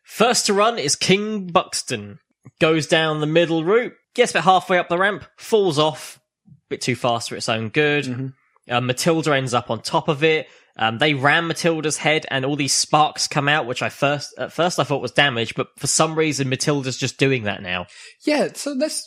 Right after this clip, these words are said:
Speaker 2: yeah. So other than the twitchiness of the run and the fact that no one can control King Buxton, when they get to Matilda, she starts literally shooting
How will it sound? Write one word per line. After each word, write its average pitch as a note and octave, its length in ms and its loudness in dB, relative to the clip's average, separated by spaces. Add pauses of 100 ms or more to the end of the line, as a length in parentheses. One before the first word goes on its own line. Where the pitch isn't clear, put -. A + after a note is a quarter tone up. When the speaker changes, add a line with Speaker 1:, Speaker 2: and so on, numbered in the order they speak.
Speaker 2:
yeah. B3 200 -2 (180)
So F3+ 240 0
other G#3+ 180 -2
than G3+ 180 2
the F3 160 -2 (100)
twitchiness F#3 600 -4
of D#3+ 160 -2 (120)
the C#3+ 80 2
run C3 380 0
and A#2+ 80 -2
the B2+ 40 -2
fact - 280 -4
that A2+ 140 -2 (100)
no C3+ 180 2
one B2+ 100 0
can C3 180 -4
control C3 380 0
King G2+ 240 -8
Buxton, F2 520 -10
when C4 160 0
they E4 60 -2
get D4 140 -8
to - 100 0
Matilda, B3 360 0
she - 160 -8
starts - 340 -4 (140)
literally A#3 340 -4
shooting G#3+ 840 -2